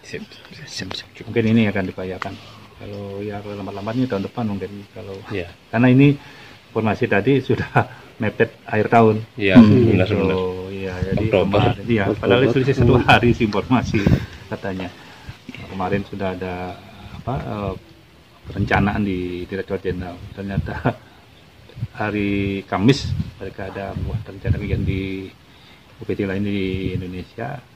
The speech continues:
Speaker 2: Ternyata kita besoknya baru <laughs> kejadian ini. Jadi
Speaker 1: Hmm.
Speaker 2: mungkin ini masih, masih di dievaluasi kembali dan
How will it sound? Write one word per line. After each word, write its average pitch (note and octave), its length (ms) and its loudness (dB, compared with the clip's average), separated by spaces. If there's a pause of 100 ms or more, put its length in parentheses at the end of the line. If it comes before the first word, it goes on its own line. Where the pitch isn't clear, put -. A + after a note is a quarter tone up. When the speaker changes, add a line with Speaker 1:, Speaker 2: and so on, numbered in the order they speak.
(100)
Speaker 2:
Ternyata G#2+ 320 -6
kita A2 240 -6
besoknya G2+ 480 0
baru F#2+ 220 -4 (100)
<laughs> - 100 -20
kejadian F#2+ 460 -6
ini. F#2 240 -12
Jadi G2+ 200 -8 (120)
Speaker 1:
Hmm. A2+ 160 -12
Speaker 2:
mungkin G2 240 -14
ini G2 160 -12
masih, - 260 -18 (300)
masih G2+ 260 -8 (140)
di F#2 240 -6 (480)
dievaluasi G2+ 480 -4
kembali G2 480 -8
dan F#2+ 320 -8